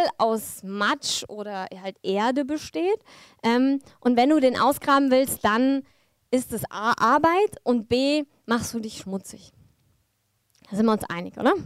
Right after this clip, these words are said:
Also es ist jetzt nicht so das Einfachste. Also er findet ihn, wie auch immer,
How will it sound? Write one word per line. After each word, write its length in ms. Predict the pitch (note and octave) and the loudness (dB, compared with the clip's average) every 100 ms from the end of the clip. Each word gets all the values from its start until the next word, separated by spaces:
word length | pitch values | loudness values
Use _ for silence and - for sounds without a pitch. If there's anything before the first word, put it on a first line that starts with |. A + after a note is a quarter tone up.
| - _ | -12 _
Also 220 | G#3+ A3 | 0 2
es 80 | A3+ | 2
ist 200 | - C4+ | -2 2
jetzt 200 | C#4 - | 2 4
nicht 220 | C#4+ D4+ | 2 2
so 160 | D4+ C4+ | 2 2
das 300 | A3+ A#3 - - - - - _ _ | 2 0 -6 -14 -20 -20 -20 _ _
Einfachste. 760 | - A#3 A3+ G#3 - F#3 F#3 F3+ _ _ _ _ _ _ _ _ | 0 2 2 -2 -4 -10 -12 -16 _ _ _ _ _ _ _ _
Also 180 | G#3+ A3 | -2 2
er 80 | F#3+ | 4
findet 320 | C#4 E4 F4+ | 4 4 2
ihn, 300 | E4 G4 C#4 | 2 2 0
wie 360 | G3 G3+ B3+ C#4 | -4 -6 -4 -2
auch 140 | A#3 - | -4 -2
immer, 220 | C4+ | 0